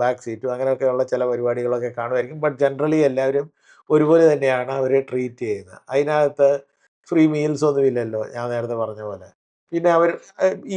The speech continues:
മീൽസ് അവർ വിൽക്കുന്നുണ്ട്. അന്നേരം വിൽക്കുന്ന മീൽസ് നിങ്ങൾ നോക്കിക്കോണം, അത് ഒരു ഫ്ലൈറ്റ് കഴിഞ്ഞിട്ട് ചീത്തയാകുന്ന മീൽസ് അല്ല. അത് usually സാൻഡ്വിച്ച് കാറ്റഗറിയിലുള്ളതാണ്, അതായത് ജംഗ്ലി സാൻഡ്വിച്ചോ അങ്ങനെയൊക്കെ നാട്ടൊക്കെ പേരുണ്ട്. ആ സാൻഡ്വിച്ച് കാറ്റഗറിയിലുള്ളതാണ്. അന്നേരം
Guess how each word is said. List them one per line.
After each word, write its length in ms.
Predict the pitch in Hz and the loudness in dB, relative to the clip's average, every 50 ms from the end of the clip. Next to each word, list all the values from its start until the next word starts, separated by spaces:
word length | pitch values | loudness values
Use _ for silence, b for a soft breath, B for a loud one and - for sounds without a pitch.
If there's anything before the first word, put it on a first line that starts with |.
| 180 170 | -4 0
മീൽസ് 320 | 165 170 180 196 196 - 190 180 | 2 4 4 4 4 4 4 4
അവർ 120 | 170 170 175 170 156 | 4 4 2 0 0
വിൽക്കുന്നുണ്ട്. 600 | 151 151 139 _ - 185 170 160 143 120 98 87 - - _ _ _ _ _ _ _ _ _ _ _ _ | -2 -8 -6 _ 0 0 2 2 0 0 -2 -6 -12 -12 _ _ _ _ _ _ _ _ _ _ _ _
അന്നേരം 220 | - 208 226 226 214 196 | 2 4 4 4 4 2
വിൽക്കുന്ന 320 | 196 - - 240 240 254 240 196 | -2 -2 -2 -2 0 2 2 4
മീൽസ് 280 | 180 180 185 180 180 202 190 175 | 4 2 2 2 -2 -4 -6 -6
നിങ്ങൾ 180 | 165 156 170 170 160 | -2 -2 0 0 2
നോക്കിക്കോണം, 540 | 151 147 147 151 135 139 127 120 117 123 131 - _ - 131 143 | 2 0 0 -2 -2 -2 -4 -4 -4 -8 -10 -12 _ -4 -2 0
അത് 160 | 143 151 160 160 156 151 151 b b b b b - 147 | 2 4 4 4 2 0 -2 b b b b b 0 4
ഒരു 120 | 156 180 208 135 | 6 6 6 6
ഫ്ലൈറ്റ് 280 | 143 156 151 156 151 165 160 | 4 4 4 2 0 0 0
കഴിഞ്ഞിട്ട് 340 | 151 139 131 143 139 135 135 - | 0 0 -2 -2 -4 -4 -6 -8
ചീത്തയാകുന്ന 640 | - 143 139 143 143 160 151 139 131 127 127 120 127 123 113 | -4 -4 -4 -4 -2 0 2 2 2 2 -2 -4 -6 -10 -12
മീൽസ് 320 | 107 101 104 104 104 - 107 | -10 -10 -10 -12 -12 -14 -18
അല്ല. 120 | - - - - 123 | -18 -16 -10 -4 -2
അത് 80 | 160 160 156 156 156 | 0 2 4 6 4
usually 340 | 151 156 170 165 160 160 156 - | 4 4 2 2 2 2 0 0
സാൻഡ്വിച്ച് 460 | - 139 143 147 143 147 156 147 - - - | 0 0 0 0 -2 -2 -4 -4 -4 0 0
കാറ്റഗറിയിലുള്ളതാണ്, 1000 | 135 123 113 - 127 120 120 120 120 120 117 110 104 98 98 95 95 95 95 95 110 | 0 0 0 -4 -8 -6 -4 -4 -4 -6 -8 -8 -12 -12 -14 -14 -16 -16 -18 -14 -10
അതായത് 220 | 117 135 165 165 143 | -10 -10 -8 -4 -2
ജംഗ്ലി 300 | 143 135 135 135 143 143 131 113 | -2 -2 0 0 -2 0 2 2
സാൻഡ്വിച്ചോ 420 | 131 123 120 120 123 123 117 - 120 | 0 0 0 -4 -8 -8 -6 -4 -6
അങ്ങനെയൊക്കെ 320 | 110 110 135 143 139 151 147 147 | -4 -2 -2 -2 0 0 0 0
നാട്ടൊക്കെ 280 | 151 147 156 156 160 - - | 0 -2 -4 -4 -4 -2 0
പേരുണ്ട്. 400 | 147 151 156 147 127 113 107 113 - b b b b b b b 139 147 | 0 2 2 0 -2 -6 -10 -16 -18 b b b b b b b -2 2
ആ 40 | 165 196 202 190 190 _ - 135 - | 2 4 2 2 -2 _ -16 -8 -4
സാൻഡ്വിച്ച് 480 | 170 151 156 170 165 175 180 160 - 156 156 | -2 -2 -2 -2 0 -2 -2 -2 -2 0 2
കാറ്റഗറിയിലുള്ളതാണ്. 1120 | 151 147 143 135 - 151 143 151 147 147 151 147 135 127 123 123 120 113 107 98 87 87 - - | 2 2 2 0 -2 -4 -2 0 0 0 0 -2 -2 -2 -2 -2 -4 -4 -6 -8 -12 _ -16 -8
അന്നേരം 260 | 127 147 160 175 165 | -2 2 4 4 6